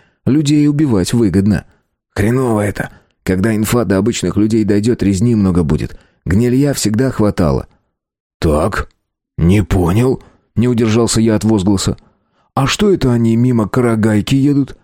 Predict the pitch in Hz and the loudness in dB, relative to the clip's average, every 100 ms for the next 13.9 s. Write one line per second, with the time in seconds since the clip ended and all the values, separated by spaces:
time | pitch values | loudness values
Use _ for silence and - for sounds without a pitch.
0 | _ - 120 170 170 180 196 - 175 226 | _ -2 0 2 0 0 -2 -2 -2 -2
1 | 202 117 - 104 95 85 65 - _ _ | -2 -2 0 0 2 0 -2 -6 _ _
2 | _ _ 82 117 170 165 165 170 170 147 | _ _ -2 0 0 0 2 2 0 0
3 | 143 - 160 151 120 113 113 120 147 127 | -2 -2 -4 -2 0 0 0 0 0 0
4 | - 107 117 139 127 95 110 123 131 98 | 0 -2 0 0 0 0 -2 -2 -2 -2
5 | 104 101 - 104 131 120 71 - - _ | 0 -2 -2 -2 0 0 -2 -6 -16 _
6 | - 117 139 123 127 131 135 127 127 127 | -4 -2 0 0 0 0 0 -2 -2 -2
7 | 117 127 143 139 104 113 131 - 135 143 | 0 0 0 -2 0 0 0 -2 -2 -2
8 | 143 143 185 160 101 - _ - 82 87 | 0 0 0 0 -2 -6 _ -2 0 2
9 | 85 90 87 82 87 101 98 - 90 80 | 2 2 2 2 0 0 -2 0 0 0
10 | 67 - - _ _ - - 92 80 76 | -2 -6 -12 _ _ -10 -4 -2 0 -2
11 | 67 - - - _ _ _ - 107 113 | -2 -4 -8 -10 _ _ _ -2 -2 0
12 | 110 113 113 120 120 110 127 95 87 - | 0 0 0 0 0 0 -2 0 -2 -2
13 | 95 78 73 76 76 67 67 - | -2 -2 -2 -2 -2 -2 -4 -8